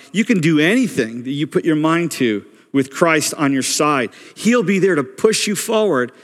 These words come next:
over that finish line. And so that's kind of what's been sold to us too many years, and it's, it's not right. Uh, so you can almost do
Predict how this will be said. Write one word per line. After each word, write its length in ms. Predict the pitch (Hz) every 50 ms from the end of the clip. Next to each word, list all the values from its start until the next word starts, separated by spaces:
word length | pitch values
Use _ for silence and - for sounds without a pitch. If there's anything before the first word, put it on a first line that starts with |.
| - _ _ _
over 240 | - 170 175 170 170 170
that 200 | 170 160 - -
finish 380 | 170 175 175 165 - - -
line. 220 | 120 113 95 - - _ _ _ _ _ - - _ _ _ -
And 180 | - 147 147 143
so 640 | - - 185 165 156 151 151 147 147 147 143 135 - - - 151 - -
that's 400 | 139 175 196 208 - - - -
kind 260 | - - 185 180 180
of 60 | 170 151
what's 260 | 160 165 - - -
been 160 | 135 147 143
sold 420 | - - - 175 170 175 175 160
to 160 | - - 143 131
us 220 | 123 - - -
too 260 | - - - - 220
many 220 | 208 202 185 180 165
years, 520 | 156 151 151 151 139 127 123 127 123 - - - - - _ _ _ -
and 140 | 156 147 147
it's, 300 | 147 135 147 - - -
it's 240 | - - 139 - -
not 220 | 147 143 143 -
right. 360 | 143 143 151 143 127 113 101 - - _ _ _ _ _ _ _ _ _ _ _ _ _
Uh, 300 | - 113 113 113 110 -
so 160 | - - 131
you 160 | 120 123 139
can 140 | 131 - 131
almost 460 | - - 135 139 147 147 139 123 -
do 140 | - 127 127